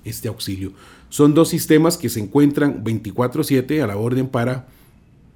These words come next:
eh, en el momento que nos encontremos en una situación de, eh, violencia inmediata. Ahora bien, si se nos brinda ese, ese auxilio, ya nos encontramos a salvo, estos mismos funcionarios que nos atendieron,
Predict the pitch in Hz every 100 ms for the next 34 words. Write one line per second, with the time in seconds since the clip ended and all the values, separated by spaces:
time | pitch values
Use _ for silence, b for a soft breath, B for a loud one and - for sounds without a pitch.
0 | _ - 104 101 101 - 110 110 110 113
1 | 135 127 147 - - 120 110 110 101 107
2 | 113 117 127 117 104 113 120 117 113 -
3 | 117 117 117 b b b b b 92 117
4 | 120 - 107 104 95 104 113 117 110 117
5 | - 90 104 98 90 - - - _ _
6 | b b b b b 113 143 160 135 117
7 | - - _ _ - 160 139 143 143 123
8 | 208 226 151 - 117 151 139 - - 127
9 | 156 139 - 120 101 104 131 160 156 151
10 | 156 147 143 139 151 131 101 92 _ b
11 | b b b b b 185 202 196 196 190
12 | 196 190 156 151 160 160 165 170 170 175
13 | 170 131 127 139 -